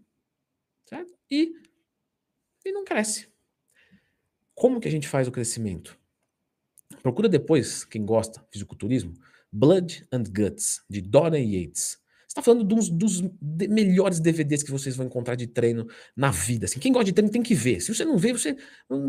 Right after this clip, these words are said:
eu nem te considero pessoa. <laughs> Não, é brincadeira, mas é sério, é um, é, é assim, é Blood and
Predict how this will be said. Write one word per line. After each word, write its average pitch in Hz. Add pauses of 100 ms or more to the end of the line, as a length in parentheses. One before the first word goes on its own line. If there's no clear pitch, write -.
(120)
eu 269
nem 339
te 349
considero 254
pessoa. 170
<laughs> -
Não, 139
é 104
brincadeira, 110
mas 120
é -
sério, 123
é 127
um, -
é, -
é 170
assim, -
é 117
Blood 151
and 151